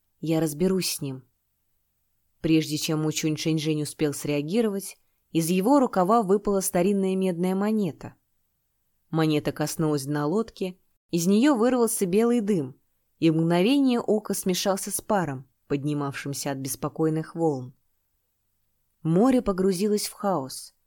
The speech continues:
Глядя на застывшего в оцепенении дракона, Мучунь Чэньчжэнь несколько раз изменился в лице, прежде чем остановился на крайне серьёзном выражении. Морское чудовище широко раскрыло пасть,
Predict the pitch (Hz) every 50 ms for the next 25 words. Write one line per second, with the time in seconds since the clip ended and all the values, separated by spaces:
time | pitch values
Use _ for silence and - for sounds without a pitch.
0 | _ _ _ _ _ _ _ _ _ - 156 165 160 160 156 147 156 156 156 147
1 | 160 160 - - - 160 147 - - - 151 147 143 147 - - 147 - 165 165
2 | 165 160 156 156 151 151 143 147 160 160 - - 208 233 226 214 208 202 - _
3 | _ _ _ _ _ - 175 180 180 - 294 302 285 - - 214 202 202 196 254
4 | 269 240 226 220 220 - - 214 202 - 202 214 220 - 214 196 185 208 208 208
5 | 214 208 202 - - 196 185 214 233 226 - - - 190 151 135 139 _ _ _
6 | _ _ _ _ _ _ - 143 156 156 143 151 143 - - 147 147 147 - -
7 | - 151 147 147 147 156 208 240 226 - - 185 175 175 165 170 - 196 220 233
8 | 226 214 196 - - 175 175 185 185 180 180 185 185 180 175 185 196 202 202 196
9 | 208 190 165 143 131 123 117 127 - _ _ _ _ _ _ _ _ _ _ _
10 | _ _ _ _ _ _ _ _ _ _ _ - 156 160 151 151 - - - 160
11 | 156 147 151 - 165 160 208 247 233 214 196 - - 180 - - 180 170 180 175
12 | - 214 208 208 202 - - 202 208 214 220 214 - 226 185 185 170 - - -
13 | - -